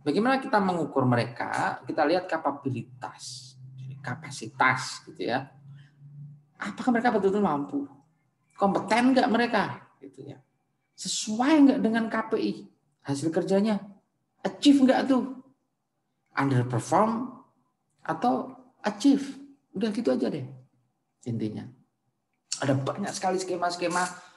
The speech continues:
tapi kita cukup melihat, eh, apa namanya, secara sederhana saja sebetulnya. Karena kalau kita bikin kompleks, maka akan rumit karena ini people yang kita urus ini.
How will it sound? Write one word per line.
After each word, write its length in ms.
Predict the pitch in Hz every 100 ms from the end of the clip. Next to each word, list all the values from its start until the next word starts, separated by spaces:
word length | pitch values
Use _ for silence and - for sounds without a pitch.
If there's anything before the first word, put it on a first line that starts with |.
| _ _
tapi 240 | - 127 143
kita 240 | 147 160
cukup 320 | 151 139 151
melihat, 380 | 143 127 117 131 131 - _ _ _
eh, 540 | 113 110 107 92 92 131 127 - - -
apa 180 | - 156
namanya, 500 | 123 117 127 165 - - _ _ _ _ _
secara 320 | - - 117
sederhana 400 | - 127 120 120
saja 300 | 113 - 107
sebetulnya. 500 | - - - 107 123 - - - - _
Karena 560 | 113 113 139 185 - - - _ _ -
kalau 240 | 127 131
kita 220 | - 165 208
bikin 260 | 196 180
kompleks, 960 | 165 147 135 110 110 143 160 - - - _ _
maka 220 | 123 143
akan 160 | 151 147
rumit 320 | 208 226 - -
karena 320 | 123 139 160
ini 180 | 170 180
people 720 | 170 156 - 117 110 - - -
yang 160 | 120 117
kita 320 | 120 - -
urus 340 | 135 127 - -
ini. 140 | -